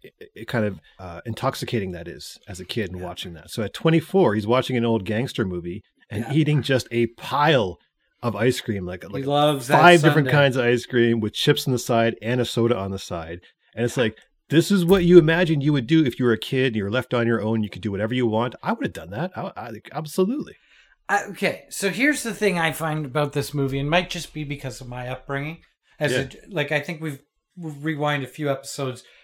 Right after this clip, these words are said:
Speaker 2: As a Jewish person, so going back to the pizza, and they're having milk.
Speaker 1: Yeah.
Speaker 2: That's not a Jewish thing. We don't have milk with dinner.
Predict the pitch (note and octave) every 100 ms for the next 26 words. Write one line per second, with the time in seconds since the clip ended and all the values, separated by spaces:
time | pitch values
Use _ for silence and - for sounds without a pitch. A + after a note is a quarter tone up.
0 | _ - C#3+ D3 - G#3 G3 - F3+ E3
1 | - D3 C#3 C#3+ - - _ _ _ -
2 | - D#3 G3+ G3+ F#3 F3+ - C#3+ - G#3
3 | - C3 B2 C3+ - E3 D3+ D#3+ F3 D#3
4 | B2+ B2+ D#3 A2 _ _ _ _ _ _
5 | _ _ - B2+ D#3 G3+ - - - F3
6 | E3+ F3 F3 - C#3+ C#3+ D#3 C#3+ - -
7 | D3 A#2 D3 G3+ F#3+ F3 E3+ D#3 D3+ -
8 | C#3+ A2